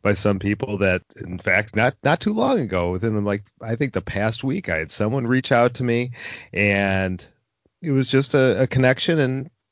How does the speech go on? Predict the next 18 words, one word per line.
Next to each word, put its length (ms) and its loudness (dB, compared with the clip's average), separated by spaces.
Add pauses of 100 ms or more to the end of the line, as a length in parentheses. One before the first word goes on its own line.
(160)
and 300 -2
I, 160 -4
I 120 2
looked 280 0
at 40 0
the 60 -2
profile. 640 0
"Oh, 220 4
that, 180 4 (120)
yeah, 200 -4
I'll, 180 0
I'll, 400 -2
I'll 180 -2
accept 520 0
the, 380 4 (320)
accept 320 2
the 60 2
request." 580 2